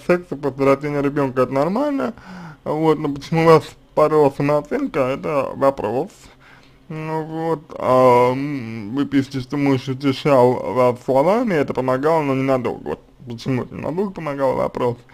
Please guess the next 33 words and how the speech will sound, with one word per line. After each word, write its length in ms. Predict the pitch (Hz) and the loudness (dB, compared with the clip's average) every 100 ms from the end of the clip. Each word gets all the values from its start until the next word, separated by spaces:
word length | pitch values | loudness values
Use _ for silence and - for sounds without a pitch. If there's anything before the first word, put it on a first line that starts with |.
| - - - 139 | -20 -20 -12 -4
Еще 220 | 156 180 | -2 0
хочу 320 | 165 - 151 | 0 2 2
отметить, 540 | 143 175 208 190 156 110 | 2 -2 -2 -2 -4 -4
э, 520 | 123 135 139 131 127 | 0 2 4 2 0
значит, 380 | 131 127 127 123 | -2 -4 -4 -6
что 420 | 127 127 - 139 | -8 -8 -6 -6
после 320 | - 143 139 | -2 -2 -2
переезда 360 | 131 139 175 165 | -4 -2 -4 -4
муж 240 | 139 127 | -4 -2
очень 200 | 131 123 | -4 -6
хорошо 340 | 131 139 127 135 | -4 -2 -2 -4
начал 340 | 120 123 127 | -6 -6 -4
работать, 320 | 156 180 233 | -2 0 -2
в 20 | - | -6
какой-то 240 | 143 127 | -12 -6
момент 300 | 127 131 117 | -6 -4 -4
он 160 | 120 123 | -4 -4
на 160 | 113 | -6
подмене, 360 | 135 185 202 156 | -6 -6 -6 -4
был 140 | 131 | -4
очень 180 | 143 139 | -4 -6
громкий 320 | 139 131 127 | -6 -4 -6
истеричный 420 | 123 127 123 127 | -4 -6 -4 -6
скандал 420 | 123 143 151 175 160 | -6 -4 2 2 2
с 60 | |
выкидыванием 540 | 123 117 135 117 123 113 | -4 -10 -8 -6 -6 -4
кольца 380 | 127 131 190 | -6 -4 -4
и 40 | 151 | -2
его 160 | 131 | -2
вещей 320 | 139 120 131 127 | -4 -4 -6 -4
соответственно. 680 | 135 127 135 120 - - 110 - - 156 151 - | -4 -4 -4 -6 -10 -12 -12 -14 -20 -18 -18 -12
А, 380 | - 95 95 - - - - _ _ _ | 0 4 4 2 -6 -20 -20 _ _ _
вот 240 | 82 123 | -6 -6